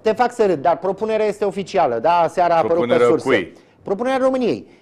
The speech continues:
Speaker 1: Așa.
Speaker 2: Păi și ce, dacă
Speaker 1: Uh,
Speaker 2: noi putem să propunem orice, că
Speaker 1: da,
Speaker 2: nu ne bagă nimeni în
Speaker 1: bineînțeles,
Speaker 2: seamă.
Speaker 1: ba, nu ne bagă nimeni în seamă, numai Iohannis, uh,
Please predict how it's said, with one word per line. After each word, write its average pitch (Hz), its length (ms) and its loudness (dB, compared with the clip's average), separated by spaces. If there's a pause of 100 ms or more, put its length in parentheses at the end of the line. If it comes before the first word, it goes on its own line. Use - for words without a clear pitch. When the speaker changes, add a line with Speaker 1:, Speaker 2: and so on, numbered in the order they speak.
Speaker 1:
Așa. 165 340 -4
Speaker 2:
Păi - 220 -12
și 127 220 -12
ce, 143 140 0
dacă 151 260 4
Speaker 1:
Uh, 147 60 2
Speaker 2:
noi 143 100 2
putem 139 240 -6
să 135 120 -4
propunem 139 440 -6
orice, 143 300 -6
că 101 80 -8
Speaker 1:
da, 120 140 4
Speaker 2:
nu - 20 4
ne 113 100 2
bagă - 100 0
nimeni 113 80 -4
în 107 60 0
Speaker 1:
bineînțeles, 95 460 -2
Speaker 2:
seamă. 117 120 -8
Speaker 1:
ba, 135 140 -2
nu 160 140 -6
ne 214 100 -2
bagă 147 220 0
nimeni 135 280 -4
în 113 60 -6
seamă, 185 240 -6
numai 196 260 -4
Iohannis, 170 440 -4
uh, 139 80 -10